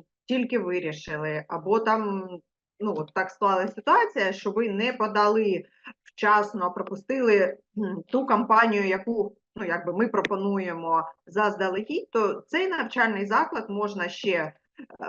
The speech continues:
потрапити, подати заявки, підтвердити свій рівень володіння мови, встигнути вивчити його там з репетитором інтенсивно. Маємо такий досвід наших,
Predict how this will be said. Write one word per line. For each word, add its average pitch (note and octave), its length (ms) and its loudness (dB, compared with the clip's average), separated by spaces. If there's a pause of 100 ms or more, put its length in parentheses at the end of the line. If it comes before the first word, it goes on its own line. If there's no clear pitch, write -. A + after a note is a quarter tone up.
(180)
потрапити, C4 960 0
подати E3 380 -4
заявки, C#4 540 0
підтвердити E3+ 720 -8
свій F3 300 -4
рівень F3 380 -4
володіння F3 460 -4
мови, E4 320 -2
встигнути A#3+ 540 -4
вивчити G#3 580 -2
його F#3+ 420 -2
там F#3 160 -6
з - 80 -14
репетитором F#3+ 640 -4
інтенсивно. E3+ 840 -10 (840)
Маємо F3 480 2
такий F#3+ 260 -6
досвід F#3+ 420 2
наших, D#3+ 320 -8